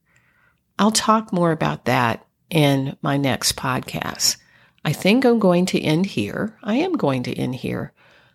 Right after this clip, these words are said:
I appreciate you listening to the Curating Creativity podcast with me, Doctor Lori,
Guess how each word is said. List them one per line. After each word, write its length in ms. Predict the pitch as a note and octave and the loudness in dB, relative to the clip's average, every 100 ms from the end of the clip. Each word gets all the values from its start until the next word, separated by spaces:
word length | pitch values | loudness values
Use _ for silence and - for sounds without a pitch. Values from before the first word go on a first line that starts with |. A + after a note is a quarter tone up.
| _ - | _ -2
I 120 | D#3+ | 0
appreciate 720 | D#3 - F#3 - G3+ F3 - | 0 2 2 2 2 2 2
you 440 | D#3+ D#3 D3+ D#3+ - _ - | 2 4 2 0 -6 _ -8
listening 720 | D#3+ D#3+ F3 F#3 F3+ F3 F3+ - - _ _ - | 0 4 4 4 2 2 0 -6 -20 _ _ -4
to 320 | - E3+ D#3 | 0 2 2
the 100 | D3 | 0
Curating 760 | C#3 - E3+ E3 E3 D#3+ D#3 D#3 | -4 0 2 4 4 4 4 2
Creativity 680 | - D3+ C3+ - D#3+ D3 D3+ | 0 0 2 2 0 0 -2
podcast 880 | - D3 C#3 - - D3+ C#3+ - - | -2 0 0 -2 -2 0 2 0 0
with 180 | C#3+ | -4
me, 240 | C3+ D3 C#3+ | 0 0 2
Doctor 440 | C#3+ A#2+ - C#3+ | 0 0 -2 -6
Lori, 600 | C#3 C#3+ D3 D3 C#3+ C#3 | -2 0 2 2 2 0